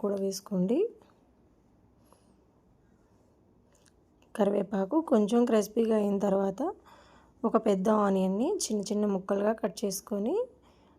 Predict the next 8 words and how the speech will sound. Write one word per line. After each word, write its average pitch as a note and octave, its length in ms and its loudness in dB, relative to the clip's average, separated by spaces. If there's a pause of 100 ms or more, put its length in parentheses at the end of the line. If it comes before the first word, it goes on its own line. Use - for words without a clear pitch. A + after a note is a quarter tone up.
(120)
అవి G#3 180 2
కూడా G#3+ 220 4
వేసుకొని G#3+ 420 -4 (160)
బాగా G3 240 0 (100)
కలిపేసుకోవాలి. G3 800 -4 (2750)
ఈ - 20 2 (540)
ఉల్లిపాయలు A3+ 500 6
అనేది A3 260 2